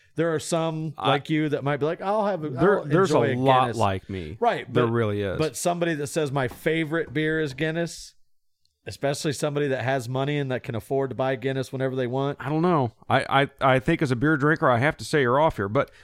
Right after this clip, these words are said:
Speaker 2: one thing I will say, and this didn't go over good for, uh, old Junior, Donald Trump Junior. He came out in support of Anheuser-Busch this week.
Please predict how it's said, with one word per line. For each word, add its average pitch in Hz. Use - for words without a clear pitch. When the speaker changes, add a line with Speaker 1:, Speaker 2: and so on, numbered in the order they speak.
Speaker 2:
one 165
thing 190
I 151
will 170
say, 113
and 107
this 101
didn't 160
go 151
over 131
good 147
for, 113
uh, 101
old 113
Junior, 113
Donald 123
Trump 123
Junior. 123
He 139
came 220
out 214
in 175
support 170
of 180
Anheuser-Busch 95
this -
week. -